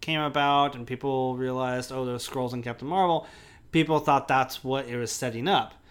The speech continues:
And <laughs> this scene at the end definitely kinda says, uh, no. <laughs>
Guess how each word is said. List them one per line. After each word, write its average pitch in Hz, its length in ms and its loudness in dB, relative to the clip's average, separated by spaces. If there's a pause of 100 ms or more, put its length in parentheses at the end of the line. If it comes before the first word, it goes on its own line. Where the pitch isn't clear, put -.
(280)
And 127 380 -4 (100)
<laughs> 101 520 -10
this - 300 -6 (920)
scene 160 440 2
at 151 100 -6
the 151 180 2
end 143 260 4
definitely 147 680 0
kinda 143 240 -4
says, 127 260 -4 (400)
uh, 139 240 -4
no. 135 400 0 (260)
<laughs> 165 60 -10